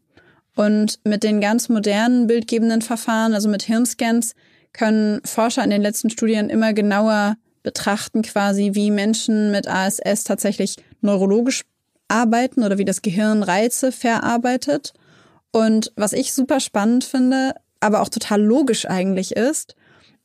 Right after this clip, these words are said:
ist, dass tatsächlich die Vernetzung und Aktivierung von bestimmten Hirnbereichen unterschiedlich ist bei Menschen, die A S S, also auf dem A-S-S-Spektrum sind und Menschen, die das nicht sind.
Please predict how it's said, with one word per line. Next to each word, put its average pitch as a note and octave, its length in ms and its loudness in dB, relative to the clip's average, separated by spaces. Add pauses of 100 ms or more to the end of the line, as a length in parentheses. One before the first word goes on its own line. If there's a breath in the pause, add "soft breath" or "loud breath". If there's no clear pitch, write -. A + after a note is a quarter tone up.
ist, C4 420 0
dass A3+ 160 0
tatsächlich A#3 480 -2
die A3 100 0
Vernetzung A3+ 520 0
und G#3+ 120 0
Aktivierung A3+ 580 0
von G#3+ 220 0
bestimmten G#3+ 380 0
Hirnbereichen A3 800 2
unterschiedlich - 840 -2
ist - 400 -2
bei G#3 140 0
Menschen, A3+ 500 2
die - 180 0
A G#3 160 2
S G#3 100 -4
S, - 460 -4
also - 320 -4
auf G3 60 -4
dem G#3 140 -2
A-S-S-Spektrum A3 680 -2
sind A3 320 2 (920 soft breath)
und A3 180 2
Menschen, A3+ 400 2
die A3 80 2
das A3 200 -2
nicht - 260 0
sind. - 360 -6